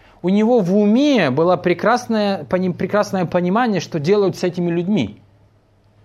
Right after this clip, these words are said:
Поэтому он томился в своём уме. А теперь слушайте внимательно. «И дальше Сын Божий Иисус, как Дух во плоти,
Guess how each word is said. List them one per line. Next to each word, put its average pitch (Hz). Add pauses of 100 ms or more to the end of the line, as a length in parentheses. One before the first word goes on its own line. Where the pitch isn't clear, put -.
(200)
Поэтому 226
он 262
томился 208
в 151
своём 220 (100)
уме. 202 (360)
А 170
теперь 240
слушайте 254
внимательно. 185
«И 185
дальше 226
Сын 180
Божий 156
Иисус, 233 (140)
как 156
Дух 254
во 156
плоти, 165